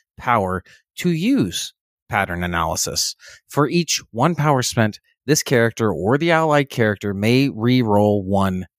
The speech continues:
dice. The range four on that is awesome. And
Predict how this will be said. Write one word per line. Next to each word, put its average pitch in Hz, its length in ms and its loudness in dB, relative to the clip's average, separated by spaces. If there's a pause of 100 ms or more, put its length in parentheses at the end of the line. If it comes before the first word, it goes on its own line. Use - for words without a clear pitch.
(200)
dice. - 480 -2 (480)
The 131 80 0
range 180 380 0
four 165 360 0
on 107 160 0
that 98 380 -4
is 117 220 0 (200)
awesome. 98 480 -2 (400)
And 135 420 0